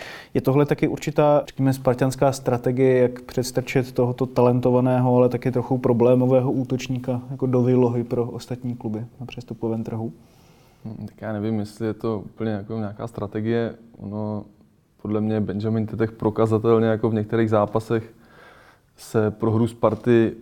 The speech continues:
Speaker 2: hodí výrazně víc než Libor Kozák. A třeba jako to bylo včera proti Boleslavi, u který se dalo očekávat, že úplně nepřijede na Letnou jako jenom nějak bránit,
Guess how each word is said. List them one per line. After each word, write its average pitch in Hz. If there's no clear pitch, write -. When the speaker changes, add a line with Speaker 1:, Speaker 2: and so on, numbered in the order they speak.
Speaker 2:
hodí 110
výrazně 110
víc 113
než 101
Libor 101
Kozák. 101
A 104
třeba 104
jako 107
to 104
bylo 107
včera 110
proti 110
Boleslavi, 107
u 98
který 104
se 104
dalo 104
očekávat, 104
že 113
úplně 107
nepřijede 110
na 107
Letnou 107
jako 104
jenom 104
nějak 104
bránit, 107